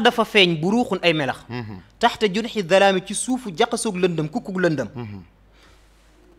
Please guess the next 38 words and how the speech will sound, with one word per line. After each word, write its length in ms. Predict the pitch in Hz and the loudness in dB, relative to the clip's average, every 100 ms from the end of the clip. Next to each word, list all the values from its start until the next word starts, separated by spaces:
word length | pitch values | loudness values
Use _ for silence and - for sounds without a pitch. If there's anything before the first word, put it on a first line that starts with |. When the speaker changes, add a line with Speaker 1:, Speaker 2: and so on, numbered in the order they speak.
| _ _ | _ _
Speaker 1:
Mu 100 | 180 | -14
toog 180 | 185 196 | -8 -6
ba 80 | 180 | -4
yàgg 200 | 185 170 | -4 -4
di 60 | 165 | -6
imaginer, 400 | 180 160 143 131 175 _ _ _ _ - | -6 -6 -8 -12 -16 _ _ _ _ -16
mu 100 | 180 | -10
ne, 80 | 180 | -6
"Déedéet, 320 | 175 202 - | -4 -4 0
am 160 | 247 247 | 2 4
wajhu 280 | 220 208 165 | 2 2 4
mayyata." 420 | 180 151 135 - - - | 4 6 4 0 -14 -16
Speaker 2:
Mhm. 240 | 90 92 - _ | -16 -18 -20 _
Speaker 1:
Wala 220 | 147 226 233 | 4 6 6
kanamu 380 | 240 233 208 | 6 6 6
mayya 280 | 185 185 175 | 6 6 8
laay 160 | 170 156 | 8 6
gis, 160 | 151 | 2
muy 260 | 170 180 196 | 0 2 2
ndaw 260 | 175 165 185 | 2 6 6
si 120 | - | 6
muy 100 | 185 | 2
defee 220 | 180 175 151 | 2 2 2
ghazal. 280 | 147 123 92 123 | 0 -2 -6 -12
Speaker 2:
Mhm. 300 | 117 101 90 _ _ _ _ _ _ _ - | -12 -12 -16 _ _ _ _ _ _ _ -2
Speaker 1:
Ba 100 | 170 | 4
yàgg 200 | 208 202 | 6 6
mu 80 | 196 | 4
ne, 60 | 180 | 4
"Déedéet, 260 | 196 160 - | 4 2 2
am 140 | 269 | 2
rubu'u 320 | 226 208 214 185 | 2 0 0 0
shamam." 380 | 175 151 127 104 113 | 0 0 -2 -6 -12
Speaker 2:
Mhm. 260 | 104 98 87 - - | -12 -14 -18 -20 -6
Speaker 1:
Wala 200 | 180 233 | 0 2
li 120 | 226 | 2
may 160 | 226 214 | 2 0
gis 240 | 175 - | -2 -8